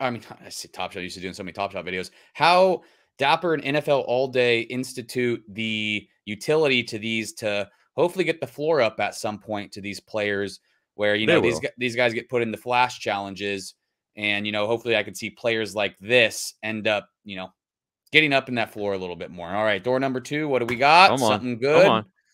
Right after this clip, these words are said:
Speaker 1: Something good here. Oh, no.
Speaker 2: Nine one seven eight.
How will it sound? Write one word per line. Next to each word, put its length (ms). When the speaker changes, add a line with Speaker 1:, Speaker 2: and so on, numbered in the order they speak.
Speaker 1:
Something 340
good 200
here. 440
Oh, 60
no. 160
Speaker 2:
Nine 160
one 160
seven 220
eight. 220